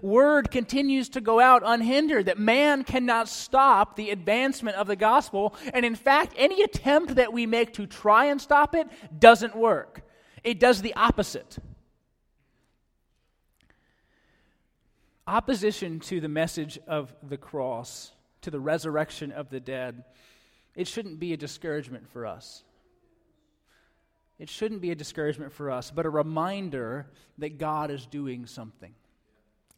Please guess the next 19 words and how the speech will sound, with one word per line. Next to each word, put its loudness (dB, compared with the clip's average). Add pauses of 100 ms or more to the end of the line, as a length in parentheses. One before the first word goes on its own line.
(100)
That -8
the -4
message 0
of -8
the, -2 (120)
of 4
the -4
gospel 2 (220)
attracts 2
some, 2 (280)
annoys 2
others, 6
that -8
some 4
find 2
it -6
the 0
aroma 2
of 4